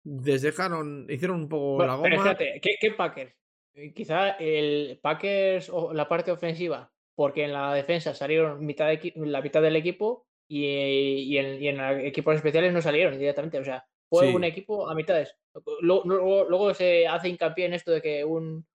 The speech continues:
Speaker 2: un equipo de fútbol es, es tridimensional, ¿no? Tienes que tener muy buen ataque, muy buena defensa y muy buen special team. Pues, o sea, ayer, bueno, antes de ayer, eh, los Packers,
Speaker 1: Sí.
Speaker 2: pues, tuvieron solo al ataque. La defensa,
Speaker 1: Claro.
Speaker 2: eh,
Speaker 1: Pero
Speaker 2: estuvo, pero a despantapájaros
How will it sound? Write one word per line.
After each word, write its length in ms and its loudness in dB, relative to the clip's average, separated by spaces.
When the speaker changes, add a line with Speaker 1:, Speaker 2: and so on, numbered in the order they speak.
Speaker 2:
un 100 -8
equipo 220 0
de 80 4
fútbol 340 2
es, 440 -2
es 160 -6
tridimensional, 640 0
¿no? 140 0
Tienes 160 -10
que 100 -2
tener 240 -2
muy 140 -4
buen 380 0
ataque, 340 2
muy 120 -6
buena 180 0
defensa 320 0
y 40 2
muy 140 2
buen 180 4
special 300 0
team. 160 -12
Pues, 160 -14
o 80 -6
sea, 260 2
ayer, 400 4
bueno, 220 -6
antes 220 -10
de 60 -6
ayer, 280 2
eh, 240 4
los 120 4
Packers, 320 2
Speaker 1:
Sí. 80 -20
Speaker 2:
pues, 240 -6
tuvieron 400 2
solo 160 2
al 120 0
ataque. 300 -10
La 100 -6
defensa, 280 0
Speaker 1:
Claro. 220 -4
Speaker 2:
eh, 340 -2
Speaker 1:
Pero 120 4
Speaker 2:
estuvo, 540 2
pero 280 4
a 120 4
despantapájaros 720 -6